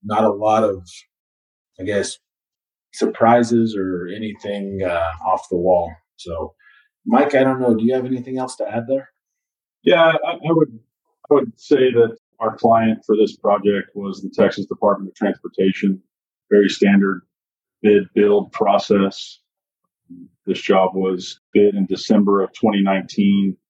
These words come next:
Speaker 2: awarded shortly after that on December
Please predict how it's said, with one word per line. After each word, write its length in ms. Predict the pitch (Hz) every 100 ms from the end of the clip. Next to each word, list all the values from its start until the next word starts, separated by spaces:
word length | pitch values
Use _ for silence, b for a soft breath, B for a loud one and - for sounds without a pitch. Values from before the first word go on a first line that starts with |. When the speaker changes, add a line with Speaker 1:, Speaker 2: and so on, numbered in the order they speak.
| _ _ _
Speaker 2:
awarded 460 | 113 98 101 104 101 -
shortly 460 | - 101 90 92
after 280 | 95 - 98
that 400 | 95 92 90 - - _ _ _
on 340 | 95 90 90 90
December 320 | 98 - 95